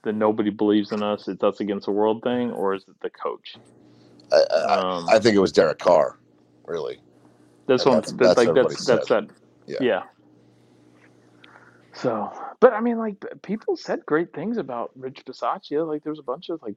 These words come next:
Speaker 1: interviews and shit. They're like, "Yeah, he's one of the best communicators I've ever been around," and blah, blah, blah, blah, blah. And special teams coaches have a decent track record of doing well when they get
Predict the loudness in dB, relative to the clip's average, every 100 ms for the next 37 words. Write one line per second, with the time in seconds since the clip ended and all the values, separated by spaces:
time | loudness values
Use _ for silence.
0 | _ -10 -6 -2 -2 -4 -8 -4 -4 -4
1 | -4 -4 0 2 2 0 -8 -14 -8 -4
2 | -4 -4 -2 -2 -2 -4 -4 -8 -6 -4
3 | -2 -2 -4 -6 -6 -2 -2 -2 -6 -6
4 | -6 -6 -2 0 0 -2 -6 -4 0 0
5 | -2 -2 -2 0 0 0 -4 -2 -2 -2
6 | -4 -4 -4 -8 -10 -4 -2 -2 -2 -4
7 | -6 -8 -8 -4 -2 -2 -2 0 0 0
8 | -4 _ -20 -12 -10 -8 -4 -4